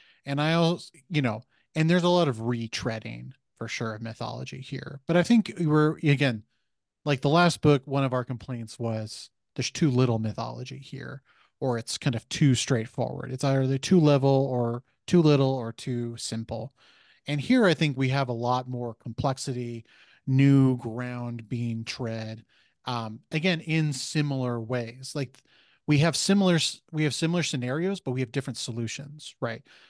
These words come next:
Like the, the cleaning of the stables happens in a different way than, uh, how Hercules does it. So we have this scenario, but Percy is repeating the myth in a new way, um,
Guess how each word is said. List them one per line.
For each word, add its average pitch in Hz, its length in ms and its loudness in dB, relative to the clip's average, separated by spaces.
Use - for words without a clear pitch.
Like 120 260 -8
the, 123 240 -2
the 127 160 -8
cleaning 147 500 2
of 117 200 0
the 117 80 -8
stables - 800 -2
happens 147 380 0
in 139 100 0
a 123 60 -2
different 127 340 -2
way 120 180 -4
than, 110 280 -14
uh, 117 120 -4
how 117 260 -4
Hercules 120 580 2
does 117 300 -8
it. 139 100 -14
So - 120 -6
we 156 40 2
have 151 100 2
this 147 120 -2
scenario, 151 800 0
but 123 200 -2
Percy 165 300 4
is - 300 0
repeating 151 640 2
the 127 80 0
myth 127 260 -2
in 120 80 -6
a 110 80 -8
new 110 220 -8
way, 120 420 -12
um, 113 420 -6